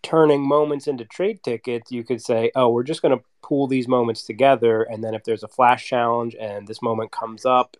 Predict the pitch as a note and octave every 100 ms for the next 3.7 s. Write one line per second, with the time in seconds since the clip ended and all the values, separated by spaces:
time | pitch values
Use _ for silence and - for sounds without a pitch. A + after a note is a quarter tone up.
0 | _ A2 G#2 G#2+ A2 A2 G#2+ A#2 G#2 G2+
1 | G#2 D#3 E3+ F#3+ - _ _ _ A#2+ G#2+
2 | G#2 - A2 - A#2+ A#2 - B2 A2+ G#2
3 | G2+ G2+ - D#3 C#3+ C#3